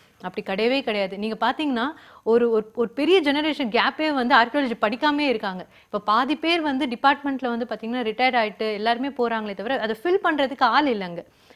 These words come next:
டிபார்ட்மெண்ட்ல. So ஆர்க்கியாலஜில கவர்மெண்ட் ஜாப், அதாவது செக்யூர் ஜாப் சொல்ல போனா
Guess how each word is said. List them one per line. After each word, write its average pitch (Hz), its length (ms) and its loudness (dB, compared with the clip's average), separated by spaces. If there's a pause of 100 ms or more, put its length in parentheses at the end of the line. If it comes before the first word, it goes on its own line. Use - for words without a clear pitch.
டிபார்ட்மெண்ட்ல. 233 600 -2 (180)
So 226 300 0
ஆர்க்கியாலஜில 294 520 0
கவர்மெண்ட் 240 440 0
ஜாப், 214 240 0
அதாவது 226 360 -2
செக்யூர் 277 440 2 (100)
ஜாப் 214 260 2
சொல்ல 226 300 -2
போனா 208 320 -6